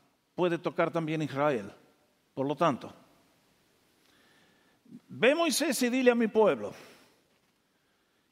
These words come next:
que tienen que tomar un cordero sin mancha, lo tienen que analizar durante una semana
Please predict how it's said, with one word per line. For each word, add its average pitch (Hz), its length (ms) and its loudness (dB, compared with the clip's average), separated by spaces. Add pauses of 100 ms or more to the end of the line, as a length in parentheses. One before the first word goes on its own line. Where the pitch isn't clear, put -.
(140)
que - 40 -16
tienen 240 280 0
que 226 80 2
tomar 226 340 2
un 220 120 -2
cordero 202 520 2
sin 180 240 -2
mancha, 180 720 -2 (760)
lo 151 120 -4
tienen 226 280 0
que 214 80 2
analizar 190 560 2
durante 147 320 -4
una 147 160 -4
semana 214 500 -2